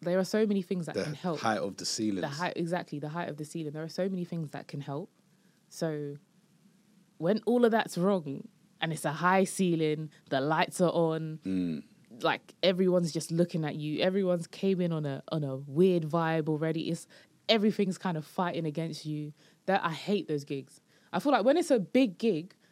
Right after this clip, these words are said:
Speaker 1: everyone's kinda come for a good time.
Speaker 2: Yeah.
Speaker 1: Everyone's come for vibes. They know what they've come here for. When it's the little intimate gigs, sometimes when it's, like, in a pub, you're gonna have people that haven't paid for a show. They're just at the pub.
Speaker 2: <laughs>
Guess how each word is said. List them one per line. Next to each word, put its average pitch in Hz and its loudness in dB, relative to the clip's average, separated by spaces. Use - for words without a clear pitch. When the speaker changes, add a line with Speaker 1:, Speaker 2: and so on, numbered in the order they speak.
Speaker 1:
everyone's 277 4
kinda 208 2
come 214 2
for 160 -4
a 151 -2
good 170 2
time. 135 -8
Speaker 2:
Yeah. 151 -8
Speaker 1:
Everyone's 220 4
come 180 0
for 156 -6
vibes. 143 -4
They 165 2
know 208 2
what 196 -4
they've 170 -4
come 170 -6
here 151 -4
for. 139 -10
When 185 0
it's 254 -2
the 254 -2
little 208 -2
intimate 175 -6
gigs, 139 -8
sometimes 175 -4
when 156 -6
it's, 151 -12
like, 147 -10
in 156 -6
a 147 -6
pub, 139 -8
you're 170 -2
gonna 196 0
have 175 -2
people 160 -2
that 147 -6
haven't 156 -6
paid 170 0
for - -8
a 147 -4
show. 139 -6
They're 143 -4
just 147 -10
at 143 -6
the 151 -12
pub. 143 -6
Speaker 2:
<laughs> - -